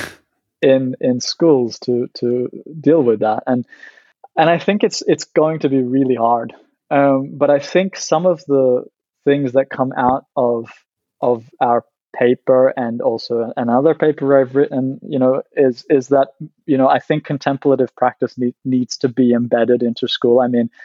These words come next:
Speaker 2: giving students some agency over their states of mind, like,
Speaker 1: Mm.
Speaker 2: how fundamental is that? And, and how, how liberating would it, is it to, to be willing to put yourself in, in uncertainty when you know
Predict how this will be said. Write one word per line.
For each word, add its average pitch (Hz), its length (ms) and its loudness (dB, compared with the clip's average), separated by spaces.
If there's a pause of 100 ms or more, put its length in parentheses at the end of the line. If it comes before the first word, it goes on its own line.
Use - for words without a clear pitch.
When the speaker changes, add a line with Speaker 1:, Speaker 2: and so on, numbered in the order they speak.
(440)
Speaker 2:
giving 165 320 0
students 139 520 0
some 135 380 0
agency 131 600 0
over 127 260 0
their 117 180 0
states - 440 -2
of 113 180 -2
mind, 120 560 -4
like, 131 320 0 (160)
Speaker 1:
Mm. 101 180 -8
Speaker 2:
how 190 200 0
fundamental 131 800 -2
is 110 140 -8
that? 117 260 -4
And, 143 220 -4
and 151 140 0
how, 190 420 0 (1000)
how 165 200 2
liberating 156 600 2
would 131 100 0
it, 120 160 -6
is 131 160 -2
it 143 120 -4 (360)
to, 127 280 -2
to 127 280 -6 (760)
be 147 120 4
willing 165 380 2
to - 120 -16
put - 220 -2
yourself 139 560 -2
in, 120 260 -4
in 127 180 -4
uncertainty 143 800 -2
when 127 180 0
you 139 140 0
know 135 520 0